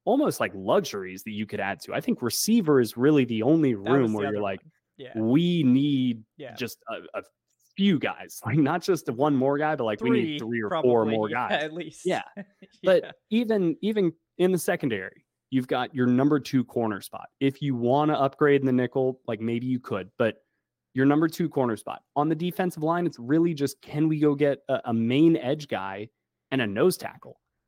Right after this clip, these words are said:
Speaker 1: I, at, you know, quarterback, you can figure out what, but that's just one position. So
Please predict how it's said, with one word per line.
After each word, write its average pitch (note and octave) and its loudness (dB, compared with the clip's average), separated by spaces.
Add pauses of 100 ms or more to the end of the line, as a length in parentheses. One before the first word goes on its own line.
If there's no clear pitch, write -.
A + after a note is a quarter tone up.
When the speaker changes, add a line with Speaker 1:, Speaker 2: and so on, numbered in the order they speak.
(180)
Speaker 1:
I, C3+ 4
at, B2+ -6 (260)
you C3+ 0
know, A2 -2 (200)
quarterback, C3 0 (200)
you C#3 -2
can D3 0
figure D#3 0
out D3+ 2
what, C3+ 2
but C3 2
that's E3 -2
just C#3+ -4
one C#3 0
position. B2+ -4
So C#3 2